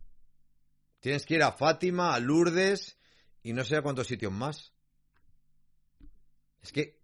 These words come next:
estamos seis puntos, a seis puntos de la salvación.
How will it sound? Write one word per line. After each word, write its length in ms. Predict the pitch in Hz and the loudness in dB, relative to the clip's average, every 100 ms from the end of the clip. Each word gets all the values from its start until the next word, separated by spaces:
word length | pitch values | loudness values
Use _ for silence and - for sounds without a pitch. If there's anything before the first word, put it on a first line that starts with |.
| _ | _
estamos 600 | 107 - 131 180 208 - _ _ _ | -10 -2 0 0 -2 -6 _ _ _
seis 360 | - 175 175 | -2 2 2
puntos, 640 | - 170 151 196 202 - _ _ _ _ _ _ _ _ _ _ _ _ - | 2 0 0 -4 -4 -10 _ _ _ _ _ _ _ _ _ _ _ _ -10
a 120 | 117 | -6
seis 200 | 104 156 | -2 -2
puntos 260 | 156 165 180 | -2 -2 0
de 40 | |
la 100 | 165 | 0
salvación. 640 | 147 131 113 117 101 90 | 0 -2 -4 -6 -10 -10